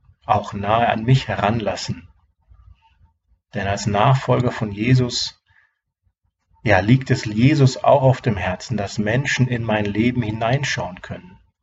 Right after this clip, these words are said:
Wie erleben mich Menschen, wenn ich im Supermarkt unterwegs bin? Und wen kann ich einladen,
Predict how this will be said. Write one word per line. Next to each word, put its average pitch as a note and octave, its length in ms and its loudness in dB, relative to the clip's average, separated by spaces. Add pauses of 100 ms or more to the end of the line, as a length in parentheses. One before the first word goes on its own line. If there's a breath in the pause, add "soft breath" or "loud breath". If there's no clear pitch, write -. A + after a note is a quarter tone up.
(1800)
Wie A2 200 0
erleben C3+ 320 4
mich G#2+ 160 0
Menschen, G#2 360 0
wenn G#2 120 2
ich G#2 100 -6
im G#2 100 -2
Supermarkt G#2 600 0
unterwegs G2 500 -8
bin? - 240 -16 (680 loud breath)
Und G2+ 180 -2
wen D#3+ 300 4
kann C#3 240 2
ich - 200 2
einladen, A#2+ 840 0